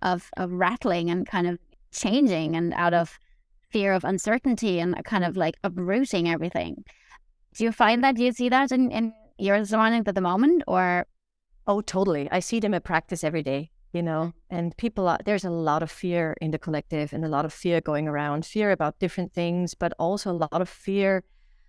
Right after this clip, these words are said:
Speaker 2: of just showing up who you are, you know,
Speaker 1: Mm.
Speaker 2: showing up in your authentic self, you know, and just having the courage to change a job or a relationship just to,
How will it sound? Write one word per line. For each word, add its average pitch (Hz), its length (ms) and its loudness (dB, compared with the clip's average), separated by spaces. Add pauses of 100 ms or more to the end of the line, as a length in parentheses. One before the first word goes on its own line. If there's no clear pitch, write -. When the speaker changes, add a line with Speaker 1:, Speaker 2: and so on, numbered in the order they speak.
(220)
Speaker 2:
of 175 320 -2
just - 260 -6
showing 214 400 2
up 180 160 2 (1080)
who 208 120 -2
you 190 180 4
are, 170 360 2 (100)
you 202 100 -2
know, 180 140 0
Speaker 1:
Mm. 220 380 0
Speaker 2:
showing 214 380 2
up 196 180 0
in 214 120 0
your 196 260 2
authentic 202 560 -2
self, - 420 -4 (300)
you 196 100 -2
know, 202 260 0
and 185 200 -4
just - 340 -10 (420)
having 220 280 2
the 214 80 -2
courage 214 600 0
to - 100 -10
change 214 560 -2
a 185 40 0
job 156 640 2
or 160 320 0
a 180 80 0
relationship 180 960 -2
just - 320 -6
to, 180 520 -2